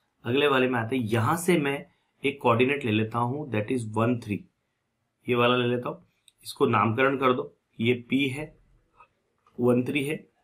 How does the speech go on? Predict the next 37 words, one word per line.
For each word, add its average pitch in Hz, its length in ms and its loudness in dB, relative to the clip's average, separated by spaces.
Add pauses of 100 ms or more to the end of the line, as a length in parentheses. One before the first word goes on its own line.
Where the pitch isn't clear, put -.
ये 123 280 2
I 110 220 2
cap 151 220 -2
चल 147 140 2
रहा 156 120 -2
है 151 60 -2
इधर, 170 180 -4 (260)
और 117 140 0
ये 139 140 0
इधर 139 280 0 (1500)
जे 117 260 0
cap 120 260 0
चल - 100 -10
रहा - 240 -20 (300)
है, - 140 -2 (540)
ठीक 175 140 0
है, 120 120 -4
excuse 131 300 -4
me, 131 140 -8 (200)
एक, 123 280 0 (220)
दो, 107 160 0 (360)
तीन, 135 300 -2 (500)
और 110 80 -10
ये 120 260 -4
एक, 127 260 0
दो। 92 260 -6 (420)
तो 170 100 2
जब 156 200 2
मैं 170 220 -2
इसको 131 380 0
ज्वाइन 135 280 0
करूंगा 104 340 -2 (400)
तो 131 60 2
यहाँ 113 320 2
पर 156 160 -2
मेरा 147 380 0
ओपी 131 340 4